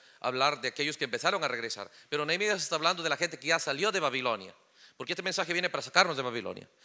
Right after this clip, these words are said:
Ya salieron de Babilonia, ya están en Jerusalén. Nada más han pasado siete décadas. Pero están en Jerusalén, pero se han resignado a una vida que no es el plan de Dios. Dice Nehemías uno.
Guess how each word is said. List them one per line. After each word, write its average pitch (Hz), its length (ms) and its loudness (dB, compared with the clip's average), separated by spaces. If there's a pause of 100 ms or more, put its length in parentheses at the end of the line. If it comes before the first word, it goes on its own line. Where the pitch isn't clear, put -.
(180)
Ya 160 120 4
salieron 196 300 4
de 233 60 6
Babilonia, 196 400 4
ya 147 120 2
están 185 260 -2
en 175 80 -8
Jerusalén. 160 540 0 (360)
Nada 208 200 2
más 220 160 2
han 196 100 -2
pasado 175 280 0
siete 190 220 -2
décadas. 120 540 -2 (1160)
Pero 226 420 4 (220)
están 214 320 2
en 202 100 -6
Jerusalén, 180 640 0
pero 151 160 -2
se 208 140 2
han 226 80 4
resignado 208 480 2
a 202 40 4
una 208 200 6
vida 247 380 -2 (760)
que 180 160 2
no 185 120 0
es 262 140 2
el 226 120 -2
plan 247 240 4
de 240 80 0
Dios. 269 580 0 (1300)
Dice 185 320 4
Nehemías 175 440 4
uno. 104 280 -6